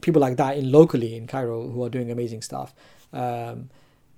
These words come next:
there are other designers in, in Cairo who are emerging also, who are doing interesting stuff. Um,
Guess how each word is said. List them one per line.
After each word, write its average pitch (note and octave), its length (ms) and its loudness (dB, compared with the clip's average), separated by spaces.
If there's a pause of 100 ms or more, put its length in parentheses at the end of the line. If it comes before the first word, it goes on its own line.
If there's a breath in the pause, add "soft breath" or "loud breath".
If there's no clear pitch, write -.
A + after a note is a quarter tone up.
(120)
there D3 200 2
are D3 140 0
other D3+ 240 4
designers C3 480 -2
in, B2+ 200 -8
in C3 160 -10
Cairo B2+ 280 -2
who B2+ 180 -2
are A#2+ 280 -4
emerging C3 640 -2 (200)
also, C3 560 -2
who C3 140 -2
are B2 40 0
doing C3 200 -2
interesting B2 380 -6
stuff. A#2+ 320 -8 (540 soft breath)
Um, A#2+ 880 -8